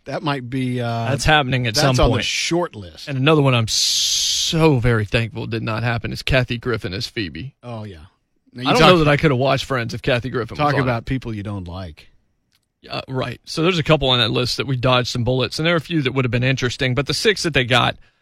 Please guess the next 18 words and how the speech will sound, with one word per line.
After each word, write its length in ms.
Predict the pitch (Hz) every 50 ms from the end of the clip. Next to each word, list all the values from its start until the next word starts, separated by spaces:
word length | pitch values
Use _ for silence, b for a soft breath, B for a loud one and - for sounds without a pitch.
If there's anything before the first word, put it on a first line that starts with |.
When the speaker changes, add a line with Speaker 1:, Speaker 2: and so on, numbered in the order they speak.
| _ _ _
Speaker 2:
obviously 380 | 156 156 156 147 135 - 151 143
they 160 | 127 131 127
did 180 | 123 135 123
pretty 160 | - 139 131 120
well. 180 | 123 127 127
Another 320 | 127 151 202 226 226 208 170
article, 300 | 143 123 110 - 104 104
this 200 | 139 175 - 202
one 100 | 175 156
from 160 | - 160 151
the 60 | 131
Huffington 420 | 135 156 147 156 139 - 139 123
Post 240 | - 151 147 - -
a 40 | 143
couple 220 | - 147 135 131
of 80 | 123 123
years 220 | 127 147 156 139
ago, 280 | 139 131 127 117 113